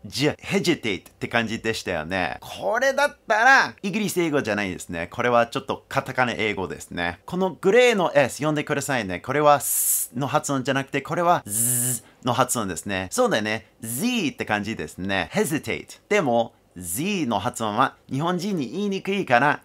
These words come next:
よくGになるんじゃないですか。だから、静香さんがhesitateって言いましたよね。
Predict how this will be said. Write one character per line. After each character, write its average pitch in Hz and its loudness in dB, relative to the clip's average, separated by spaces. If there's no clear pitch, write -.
よ 240 4
く 147 2
G 143 0
に 98 -4
な 104 4
る 123 0
ん 110 -4
じ 107 -4
ゃ - -2
な 95 2
い 82 -2
で - -4
す - -18
か。 - -4
だ 208 0
か 226 0
ら、 220 4
静 139 -4
香 117 2
さ 104 0
ん 104 -2
が 123 8
hesitate 139 -2
っ - -20
て 117 -6
言 120 -2
い 127 0
ま 127 2
し - -6
た 104 -4
よ 76 -2
ね。 80 -4